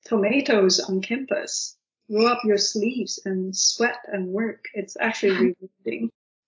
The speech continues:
Speaker 2: Thank you, Professor. That was, like, such an interesting talk. And, like, I hope everyone in the future will, like, also enjoy this talk about food, and they'll change their perspective on the foods that they eat.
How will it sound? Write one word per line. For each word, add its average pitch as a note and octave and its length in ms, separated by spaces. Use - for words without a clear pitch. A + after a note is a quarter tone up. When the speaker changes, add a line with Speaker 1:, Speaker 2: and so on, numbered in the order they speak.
Speaker 2:
Thank E4 300
you, E4+ 180
Professor. D4+ 720
That C#4 140
was, D4 280
like, B3+ 320
such - 240
an B3+ 160
interesting A#3+ 600
talk. A#3 520
And, A#3 460
like, A3 300
I A3+ 120
hope B3 340
everyone B3+ 640
in A3+ 120
the B3+ 120
future A#3 480
will, G#3+ 260
like, F3+ 220
also A#3 280
enjoy A3 320
this A3 180
talk G3+ 320
about F#3 260
food, F#3 340
and F3 280
they'll F#3 160
change G3 340
their G3+ 160
perspective F#3 640
on F#3 160
the G3 80
foods F#3 300
that F#3 120
they E3+ 200
eat. E3+ 360